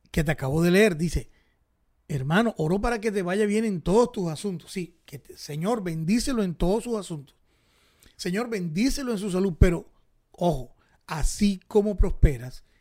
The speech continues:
espiritualmente. Y esto tiene que tener en nosotros una importancia, tiene que tener en nosotros una relevancia. Ya como hombres y mujeres maduros en Dios, con una edad cronológica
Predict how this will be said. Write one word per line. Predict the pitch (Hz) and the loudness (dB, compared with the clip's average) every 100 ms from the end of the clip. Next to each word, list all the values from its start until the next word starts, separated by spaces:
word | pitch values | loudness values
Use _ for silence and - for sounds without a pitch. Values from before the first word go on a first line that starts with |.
| _ _ _ - | _ _ _ -6
espiritualmente. | 185 - 185 170 175 175 147 151 | -6 -6 -8 -6 -6 -6 -10 -12
Y | 180 | -12
esto | 175 226 226 _ _ _ _ _ _ _ _ _ _ _ _ _ _ _ _ _ | -8 -8 -8 _ _ _ _ _ _ _ _ _ _ _ _ _ _ _ _ _
tiene | - 214 | 2 2
que | 233 | -4
tener | 190 175 180 | -4 -4 -4
en | 208 | -4
nosotros | 202 180 185 | -6 -8 -8
una | 208 214 | -6 -4
importancia, | 214 170 175 151 - 165 160 - - _ _ _ _ _ - | -6 -4 -4 -4 -4 -6 -6 -10 -20 _ _ _ _ _ -4
tiene | 190 208 | -2 -2
que | 220 | -4
tener | 196 185 202 | -4 -2 -2
en | 196 | -4
nosotros | 180 180 190 | -6 -8 -8
una | 202 208 | -6 -8
relevancia. | 190 175 165 147 160 156 135 - - | -8 -6 -6 -4 -4 -6 -8 -16 -14
Ya | 151 156 | -12 -4
como | 208 196 180 | -2 2 2
hombres | 185 202 196 | 2 0 0
y | |
mujeres | 160 147 175 190 - - - - _ | -2 -2 -2 -2 -6 -20 -20 -20 _
maduros | 147 151 147 185 240 226 - | -6 -4 2 4 4 2 -2
en | 165 | -4
Dios, | 160 156 - _ _ _ _ _ _ | -4 -4 -8 _ _ _ _ _ _
con | - 160 | -8 -4
una | 175 202 | -2 0
edad | 202 196 196 _ - | 0 -2 -4 _ -4
cronológica | 214 196 170 170 165 151 147 - | -2 0 0 0 0 -2 -8 -16